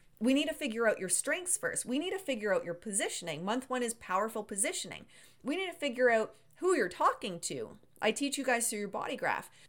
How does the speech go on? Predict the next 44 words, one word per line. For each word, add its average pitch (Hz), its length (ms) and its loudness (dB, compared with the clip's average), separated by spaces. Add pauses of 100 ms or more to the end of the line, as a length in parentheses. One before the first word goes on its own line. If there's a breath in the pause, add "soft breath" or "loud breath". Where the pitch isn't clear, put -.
Without 277 640 0
knowing 226 560 2
that, 233 520 -2 (460 soft breath)
we 214 280 2
don't 294 200 0
know 220 440 4 (440)
the 190 80 -4
money 180 260 2
piece, - 440 -6 (140)
because - 160 -2
we 277 80 4
need 311 140 2
to 302 40 2
know 233 220 4
who 226 120 -2
we're 220 120 4
talking 175 360 0
to 170 140 -4
first. 170 280 0
We 247 100 0
need 311 160 0
to 240 140 4
know 190 240 2
the 180 120 0
positioning 180 640 0
of 170 100 -4
your 170 120 0
brand. 165 400 -2
We 226 100 -4
need 277 240 -4
to 226 100 -6
know 208 200 -2
the 175 180 4
products 190 480 2
and 165 120 -8
pathways 180 460 0
for 151 120 -8
the 160 60 -6
people 202 320 -4
that 175 60 2
you're - 100 -6
meant 175 160 -4
to 160 80 -4
serve. 156 380 2